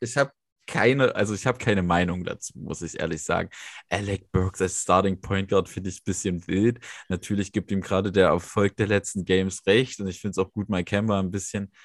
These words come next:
Aber ich mein, viele waren ja in der Gruppe so, "Oh, man kann jetzt nicht Kemba traden, weil das ist voll die schöne Story" und so.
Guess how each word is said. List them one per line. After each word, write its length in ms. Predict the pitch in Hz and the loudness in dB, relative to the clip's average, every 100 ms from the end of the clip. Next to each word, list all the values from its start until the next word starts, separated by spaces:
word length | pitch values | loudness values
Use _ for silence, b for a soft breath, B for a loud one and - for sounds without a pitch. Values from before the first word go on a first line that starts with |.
| B B B | B B B
Aber 340 | - 104 110 110 B | 2 6 6 4 B
ich 160 | 107 120 | -2 2
mein, 240 | 131 131 - B _ _ - | 2 0 -8 B _ _ -12
viele 380 | - 147 165 127 | -4 6 6 8
waren 200 | 120 127 | 8 8
ja 100 | 123 | 6
in 60 | |
der 100 | 120 | 6
Gruppe 300 | 117 120 117 | 4 0 0
so, 200 | 110 110 - B | 2 0 -2 B
"Oh, 260 | 143 208 143 131 | 8 8 8 6
man 160 | 120 | 4
kann 240 | 120 117 143 | 8 6 8
jetzt 240 | 139 - | 6 6
nicht 260 | 113 107 - | 4 4 2
Kemba 380 | 110 104 104 | 0 4 2
traden, 360 | 98 107 101 101 | 4 2 2 0
weil 120 | 95 | -4
das 180 | 98 98 | -4 -8
ist 160 | 101 - | -10 0
voll 220 | 113 131 | 2 2
die 100 | 127 | -2
schöne 320 | - 117 113 | -2 -2 -2
Story" 560 | - 110 110 120 110 98 | -4 0 2 2 0 -4
und 220 | 95 95 | -6 -8
so. 320 | - 95 | -6 -4